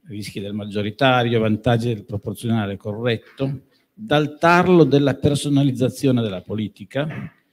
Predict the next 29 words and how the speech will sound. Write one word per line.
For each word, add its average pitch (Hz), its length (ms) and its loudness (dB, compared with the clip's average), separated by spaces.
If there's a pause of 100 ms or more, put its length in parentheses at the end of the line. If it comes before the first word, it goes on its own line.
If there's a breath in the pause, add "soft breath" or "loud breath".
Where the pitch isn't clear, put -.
(180)
dall'importanza 143 1040 2
della 113 200 0
politica 120 440 -2
delle 107 220 -6
alleanze, 98 920 -8 (760)
dalla 147 340 -2
riflessione 160 580 2
sull'Unione 143 420 6
Europea 170 580 6
insidiata 131 760 2
dalla 110 260 -4
crescita 127 520 -4
del 110 180 -4
populismo 120 680 0
e - 60 -4
del 123 140 -4
sovranismo, 127 800 2 (380)
oltre 127 440 2
che - 160 0
dagli 104 240 -2
egoismi 107 500 -2
nazionali. - 800 -20 (1500)
Non 196 220 2
è 160 80 6
però 127 180 2
su 131 140 -4
questi 117 280 -8
temi 135 340 4
che - 420 -10